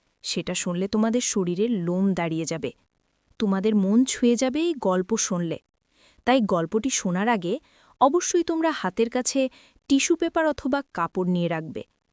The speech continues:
আমার প্রাণের বন্ধুরা, যদি আমার এই গল্পটি তোমাদের ভালো লাগে, তাহলে অবশ্যই এই ভিডিওতে একটি লাইক দেবে। আমাদের পরবর্তী ভিডিওগুলো নিয়মিত পাওয়ার জন্য চ্যানেলটি সাবস্ক্রাইব করে বেল আইকনটি বাজিয়ে দিও। আমার নাম অবনী।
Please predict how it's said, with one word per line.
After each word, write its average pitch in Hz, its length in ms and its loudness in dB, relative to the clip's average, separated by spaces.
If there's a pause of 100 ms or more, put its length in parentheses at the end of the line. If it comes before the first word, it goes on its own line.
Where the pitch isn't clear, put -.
(280)
আমার 208 300 2
প্রাণের 196 480 -2
বন্ধুরা, 175 500 -4 (480)
যদি 180 300 0
আমার 180 180 -2
এই 202 120 2
গল্পটি 185 500 -2
তোমাদের 233 400 2
ভালো 170 280 -2
লাগে, 285 320 0 (420)
তাহলে 349 280 4
অবশ্যই 208 500 2
এই 240 120 4
ভিডিওতে 180 380 0
একটি 359 200 2
লাইক 165 280 0
দেবে। 165 260 -2 (520)
আমাদের 294 300 4
পরবর্তী 220 580 2
ভিডিওগুলো 233 480 2
নিয়মিত 262 460 6
পাওয়ার 311 320 4
জন্য 285 220 2 (460)
চ্যানেলটি 180 440 -2
সাবস্ক্রাইব 202 560 -2
করে 349 160 0
বেল 185 280 4
আইকনটি 196 400 2
বাজিয়ে 160 360 -2
দিও। - 180 -6 (680)
আমার 175 280 0
নাম 185 220 2
অবনী। 156 360 -2